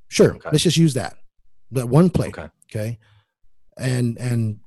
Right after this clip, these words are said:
Speaker 1: let's say the kid comes up and says, "Dad, oh my gosh, man, I completely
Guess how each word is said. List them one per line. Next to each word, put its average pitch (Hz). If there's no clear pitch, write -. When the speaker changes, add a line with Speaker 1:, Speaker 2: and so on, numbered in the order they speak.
Speaker 1:
let's 151
say 185
the 147
kid 165
comes 135
up 143
and 131
says, 117
"Dad, 104
oh 120
my 98
gosh, 101
man, 107
I 104
completely 117